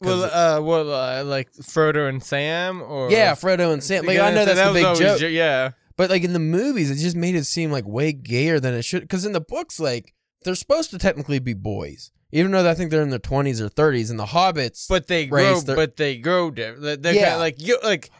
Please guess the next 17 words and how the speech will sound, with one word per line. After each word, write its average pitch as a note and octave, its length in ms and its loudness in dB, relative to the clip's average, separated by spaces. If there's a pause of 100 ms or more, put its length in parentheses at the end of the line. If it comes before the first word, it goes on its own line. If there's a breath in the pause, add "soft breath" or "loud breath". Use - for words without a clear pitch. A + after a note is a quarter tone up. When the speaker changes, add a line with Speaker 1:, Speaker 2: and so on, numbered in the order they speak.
Speaker 2:
Yoda F#3 380 2
almost. A#2+ 540 -4
Speaker 1:
In, G3+ 140 2
like, G3+ 220 2
twenty, A#3+ 460 -2
in E3+ 240 0
your F#3 120 -2
twenties A3 340 -2
and D#3 100 -2
thirties E3 320 2
as B2 120 -2
a A2 60 -4
hobbit, B2 380 0
I A2 60 -2
think C3+ 240 -8
you're, B2 100 -2
like, A2+ 340 -4